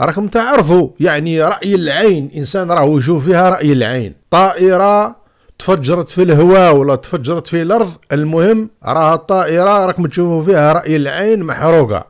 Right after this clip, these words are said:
بالتالي الناس اللي راهم فيها راهم محروقين. كاين اللي راهو دركا راهم ما يتعرفوش على الملامح نتاعو،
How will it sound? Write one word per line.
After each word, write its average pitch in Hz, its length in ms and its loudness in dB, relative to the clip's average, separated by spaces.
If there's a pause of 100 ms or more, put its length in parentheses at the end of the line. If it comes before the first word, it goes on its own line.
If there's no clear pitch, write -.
(1000)
بالتالي 196 600 2
الناس 165 420 -2
اللي 196 160 2
راهم 190 320 4
فيها 202 640 4
راهم 196 300 2
محروقين. 220 640 4 (1300)
كاين 196 300 2
اللي 202 240 4
راهو 185 300 4
دركا 160 400 2
راهم 160 260 2
ما 165 100 2
يتعرفوش 147 480 0
على 139 140 2
الملامح 139 400 0
نتاعو، 214 640 2